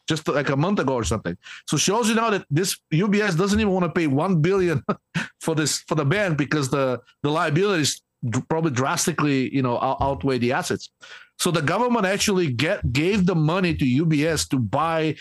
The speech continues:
Credit Suisse. Now, because it's such a crappy deal, uh, technically under the laws of Switzerland, and I think the same laws are in he-, uh, here in the States and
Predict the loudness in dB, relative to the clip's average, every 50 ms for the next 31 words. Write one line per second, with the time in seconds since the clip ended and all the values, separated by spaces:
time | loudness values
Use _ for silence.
0 | -14 -20 -8 -4 -2 0 0 0 0 0 0 0 2 2 0 0 -2 -4 -8 -14
1 | _ -20 -20 -20 -20 -8 _ -4 -2 0 -2 -2 -2 0 0 0 2 2 0 0
2 | -2 -4 -4 -2 -2 -2 0 0 -2 0 0 0 -2 -2 -2 -2 0 0 0 0
3 | 0 0 2 2 2 2 0 0 -2 -4 -4 -6 -8 -8 -10 _ -4 -2 0 0
4 | -2 -2 -2 -2 -4 -2 0 -2 -2 0 0 0 0 2 2 2 2 0 2 2
5 | 0 0 0 0 0 0 0 0 0 0 2 0 0 0 0 0 -2 0 0 0
6 | 0 -2 -2 -4 -4 -2 0 0 0 2 2 2 0 0 0 0 0 0 0 -2
7 | -2 _ 0 0 0 0 0 -2 0 0 0 0 0 0 0 0 0 0 0 -2
8 | -2 -2 0 -2 0 0 0 -2 -2 -2